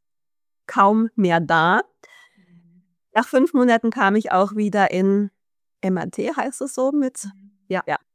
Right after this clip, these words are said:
Speaker 2: Ja.
Speaker 1: Und da stellte sich raus, dass diese Fisteln tatsächlich, es, man hat noch drei Stück gesehen und bei zehn hat man ja damals aufgehört mit, ähm, Zählen. Das heißt,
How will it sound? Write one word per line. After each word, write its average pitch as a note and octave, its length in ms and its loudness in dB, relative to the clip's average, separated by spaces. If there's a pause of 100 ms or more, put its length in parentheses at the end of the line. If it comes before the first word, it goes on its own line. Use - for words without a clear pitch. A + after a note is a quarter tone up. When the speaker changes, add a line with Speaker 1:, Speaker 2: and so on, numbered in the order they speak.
(420)
Speaker 2:
Ja. F3+ 100 -20
Speaker 1:
Und G3+ 180 0
da G#3+ 260 4
stellte B3+ 360 2
sich G#3 300 -8
raus, A3 400 2
dass - 200 -2
diese A3 540 -2 (180)
Fisteln E4 600 0 (500)
tatsächlich, A#3+ 560 -4
es, G3+ 160 -8 (400)
man G#3+ 240 -2
hat - 220 0
noch G#3+ 180 -2
drei A3+ 440 0
Stück - 440 -4 (140)
gesehen A3 420 2
und A3+ 120 -2
bei F3 140 0
zehn G#3 340 0
hat E3+ 100 0
man F3+ 140 0
ja F3 100 -2
damals E3+ 360 -2
aufgehört G3 560 0 (440)
mit, A3 360 0
ähm, F#3 520 -2 (120)
Zählen. B3 480 4
Das B3+ 160 -4
heißt, G#3+ 400 -2